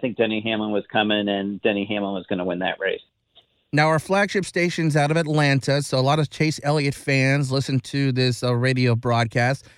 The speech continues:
Speaker 2: He's, uh, had so far a pretty impressive twenty twenty. He maybe could have had a couple of more wins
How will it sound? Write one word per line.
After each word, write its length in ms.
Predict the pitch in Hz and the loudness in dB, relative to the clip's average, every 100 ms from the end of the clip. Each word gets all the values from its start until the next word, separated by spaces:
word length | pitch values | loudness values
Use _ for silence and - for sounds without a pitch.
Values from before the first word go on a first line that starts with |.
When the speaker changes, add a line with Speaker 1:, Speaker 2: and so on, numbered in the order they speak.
| _ - | _ -2
Speaker 2:
He's, 380 | 180 202 190 180 | 2 4 4 4
uh, 220 | 170 160 | 2 2
had 200 | 196 175 | 2 0
so 220 | - 226 | 0 -2
far 220 | 233 226 | 2 0
a 40 | 202 | 2
pretty 260 | 220 214 | 0 0
impressive 440 | 185 202 190 185 160 | 0 0 -2 -2 -4
twenty 300 | 190 170 160 | 0 0 0
twenty. 400 | 170 165 196 185 | -2 0 0 -2
He 180 | 180 156 156 143 | -4 -6 -12 -12
maybe 400 | 160 180 196 196 | -4 0 0 0
could 140 | 180 180 | -2 0
have 60 | |
had 200 | 175 170 165 - | 2 2 0 -6
a 80 | 151 | -14
couple 320 | - 175 180 | -6 -2 0
of 80 | 165 | 0
more 180 | 165 156 | 2 0
wins 480 | 147 160 175 196 | 0 0 0 -4